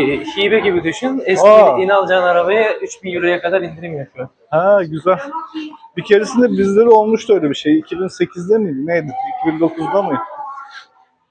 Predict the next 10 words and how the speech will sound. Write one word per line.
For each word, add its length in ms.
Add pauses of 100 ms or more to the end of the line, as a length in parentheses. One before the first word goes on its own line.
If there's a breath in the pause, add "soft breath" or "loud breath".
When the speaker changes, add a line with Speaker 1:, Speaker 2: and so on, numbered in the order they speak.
(580)
Speaker 1:
Ama 140
arkadaşlar 520
burada 160
yeni 200
araba 260
görmeniz 640
çok 240
zor. 300
Özellikle 520
Sevilla'da. 680